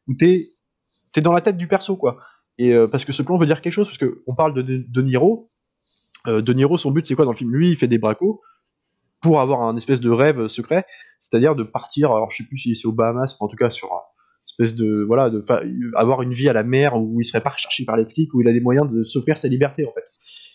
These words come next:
Et en fait, quand tu le vois chez lui, lui, il habite dans une maison où il y a pas de meubles, euh, il y a rien, parce qu'il ne vit pas, en fait, il, c'est un mec qui ne vit pas encore. Euh, ou alors quand il fait ses bracos, mais c'est, il est pas dans son projet de vie, donc, euh, qu'il a, qu'il a décidé. Donc en fait,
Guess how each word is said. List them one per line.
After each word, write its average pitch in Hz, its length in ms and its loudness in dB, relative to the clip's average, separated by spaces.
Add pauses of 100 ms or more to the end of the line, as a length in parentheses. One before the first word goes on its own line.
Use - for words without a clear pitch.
(200)
Et 113 80 0
en 113 60 0
fait, 190 120 0
quand 175 120 -2
tu 165 100 -2
le 160 60 2
vois 180 260 4
chez 160 160 -4
lui, 185 320 2
lui, 156 140 0
il 139 60 2
habite 139 140 0
dans 139 80 4
une 131 160 -4
maison 139 220 2
où 151 60 0
il - 20 2
y 117 40 2
a 104 40 2
pas 120 120 0
de 131 40 -10
meubles, 147 300 0 (520)
euh, - 60 -4
il 120 60 -2
y 120 40 2
a - 40 -2
rien, 151 380 2
parce 113 140 -6
qu'il - 220 -4
ne 131 80 4
vit 131 180 -2
pas, 160 180 2
en 147 40 0
fait, - 180 -4
il, 117 300 -4
c'est - 180 -8
un 120 60 0
mec 147 140 2
qui 135 120 -10
ne 120 80 -6
vit 120 140 -10
pas 151 80 0
encore. 139 400 -4 (380)
Euh, - 120 -10
ou 117 120 2
alors 147 160 2
quand 156 60 -6
il 135 60 -6
fait 139 80 -6
ses 135 120 -4
bracos, 123 320 -2
mais 123 80 -2
c'est, 113 140 -6
il 123 180 0
est 120 40 2
pas 160 140 0
dans 156 100 0
son 135 160 -6
projet 135 220 0
de 127 60 -6
vie, 147 220 -4
donc, 120 200 -6
euh, 110 200 -4 (380)
qu'il 123 140 -4
a, 110 180 4
qu'il 117 200 0
a 113 40 4
décidé. 123 320 2
Donc 147 180 -2
en 113 80 -4
fait, 156 180 -4